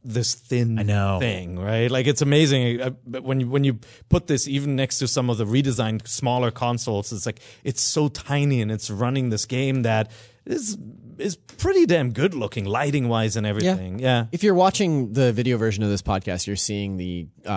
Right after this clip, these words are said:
Speaker 3: I G N graphics comparison that we made between the Switch, P C, Xbox One, and
Speaker 2: Yeah.
Speaker 3: P S four.
Speaker 1: Yep.
Speaker 3: And it reminds me a lot, like, graphically of,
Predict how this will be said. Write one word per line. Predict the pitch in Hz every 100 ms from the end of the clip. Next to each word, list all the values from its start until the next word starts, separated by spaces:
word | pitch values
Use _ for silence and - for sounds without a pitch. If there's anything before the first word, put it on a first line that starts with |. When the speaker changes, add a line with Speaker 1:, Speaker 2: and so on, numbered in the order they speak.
| 80
Speaker 3:
I | 101
G | 90
N | 98
graphics | 90 104 110 107 -
comparison | 98 95 92 101
that | 92
we | 92
made | 87 87
between | 92 - 92 92 82
the | 95 90 90
Switch, | - - 113 104 - - -
P | 113
C, | - 107 98
Xbox | 87 - 95 -
One, | 95 90
and | 87
Speaker 2:
Yeah. | 95 87
Speaker 3:
P |
S | 87
four. | - 98 92
Speaker 1:
Yep. | 131 - - -
Speaker 3:
And | 190 196
it |
reminds | 208 196 262 294
me | 302
a | 226
lot, | 196 170 -
like, | 143 117
graphically | 139 139 156 147 139 131 120 113 -
of, | 117 110 107 104 101 -